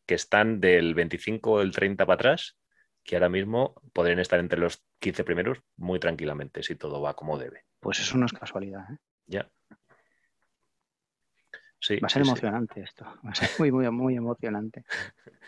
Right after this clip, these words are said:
Speaker 1: Sí, sí, sí. En el, precisamente en el artículo este de Krill Pouch decía que quizás es la carrera más emocionante de los últimos años, porque como es una incertidumbre el tema de ir y volver, es una carrera
Speaker 2: Sí.
Speaker 1: única. No, no se ha hecho nunca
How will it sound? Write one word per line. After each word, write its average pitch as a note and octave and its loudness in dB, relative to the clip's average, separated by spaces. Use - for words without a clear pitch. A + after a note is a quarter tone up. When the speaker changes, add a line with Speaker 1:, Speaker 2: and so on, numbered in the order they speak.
Speaker 1:
Sí, - -4
sí, F#2+ -6
sí. A2+ 2
En G#2 4
el, F2+ 2
precisamente G2+ 2
en A2+ 6
el A2 6
artículo G#2 4
este G#2+ 2
de G2+ 8
Krill G2+ 4
Pouch A#2 6
decía A2 4
que G2+ -2
quizás G2 4
es A#2 -2
la A2 4
carrera G#2 2
más G2+ -2
emocionante G2 0
de G#2 6
los F#2 2
últimos G2+ -2
años, A#2+ -2
porque - -4
como F#2+ 0
es - -4
una A#2+ 2
incertidumbre A2 0
el E3 -6
tema A2+ 4
de G2+ 8
ir F#2+ 4
y F#2+ 2
volver, F2+ 2
es - -6
una B2+ 4
carrera E2 4
Speaker 2:
Sí. G2 8
Speaker 1:
única. A#2+ 0
No, G2 -4
no G2 -2
se G2 -2
ha F#2 2
hecho F#2+ -2
nunca B2 -4